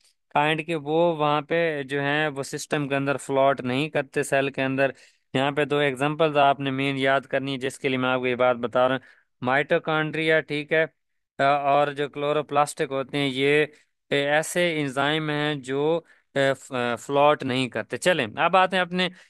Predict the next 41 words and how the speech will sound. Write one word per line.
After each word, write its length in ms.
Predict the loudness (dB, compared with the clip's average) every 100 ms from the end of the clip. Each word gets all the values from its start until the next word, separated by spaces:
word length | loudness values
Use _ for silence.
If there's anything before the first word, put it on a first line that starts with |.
| _ -4
एमसीक्यू 460 | -4 -4 -4 -2
की 100 | -2
तरफ। 240 | 0 0 0
तो 120 | -2
वो 120 | -2
बात 280 | 4 4 4
कर 160 | 2 2
रहा 80 | 4
है 60 |
लॉक 240 | 4 4 0
and 140 | -4
की 160 | -4 0
मॉडल 340 | 0 0 -4
की। 180 | -10 -16 -16 _ _ _ _ -2
अब 120 | 0
lock 400 | 4 6 6 6
and 180 | 2 0 -2
key 220 | -4 0
model 440 | 2 2 2 0 0
को 340 | 0 2 2
एमएल 420 | 2 0 0 -2
फिशर 420 | -4 -8 -2 0 0
ने 140 | -2
प्रेजेंट 500 | -4 -6 -2 -2 -2
किया 300 | -8 -6 -6
था। 160 | -6 -10
किसने 380 | -8 -4 -2 -2
प्रेजेंट 640 | -2 -2 -2 -2 0 -2 -2
किया 180 | -2 -2
था? 260 | 0 0 0
एमएल, 300 | -2 -4 -6 _ _ _ _ _
अ, 160 | -2 -2
फिशर 400 | -4 -2 0 0
ने 180 | 0
जो 120 | 0 0
है 180 | 0
इसको 280 | -2 -4 -8
प्रेजेंट 520 | -6 -8 -2 -2 -2
किया 280 | -2 0 0
था। 300 | 2 2 2
अब, 180 | 0